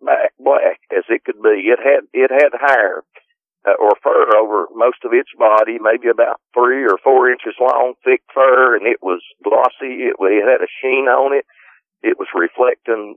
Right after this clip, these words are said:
the light from that full moon. And, uh, uh, I mean, it was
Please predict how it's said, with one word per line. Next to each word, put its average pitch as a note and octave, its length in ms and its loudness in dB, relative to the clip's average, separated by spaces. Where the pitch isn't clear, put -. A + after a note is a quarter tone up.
the F2+ 180 2
light A#2 400 0
from G2 180 -4
that - 240 -2
full A#2+ 240 2
moon. C#3 440 -2
And, G#2 400 2
uh, G2+ 160 2
uh, G#2 240 0
I A2 80 2
mean, B2 160 -2
it - 80 -4
was B2 80 -6